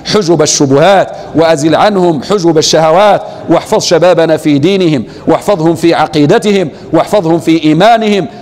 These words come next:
اللهم علمهم ما ينفعهم، وانفعهم بما تعلمهم، وزدهم علما وإيمانا برحمتك يا أرحم الراحمين يا رب العالمين.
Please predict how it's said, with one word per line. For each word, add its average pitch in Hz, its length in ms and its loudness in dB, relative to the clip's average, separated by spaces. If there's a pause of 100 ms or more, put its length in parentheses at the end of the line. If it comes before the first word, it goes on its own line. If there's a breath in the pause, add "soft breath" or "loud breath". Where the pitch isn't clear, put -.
اللهم 175 360 0
علمهم 160 460 0
ما 160 100 2
ينفعهم، 208 640 0 (240 loud breath)
وانفعهم 160 500 -2
بما 165 220 0
تعلمهم، 190 760 0 (240 loud breath)
وزدهم 151 460 0
علما 165 300 -2
وإيمانا 151 520 2
برحمتك 147 580 -2
يا 160 240 2
أرحم 151 240 -2
الراحمين 156 420 -2
يا 143 120 2
رب 131 160 -2
العالمين. 139 540 0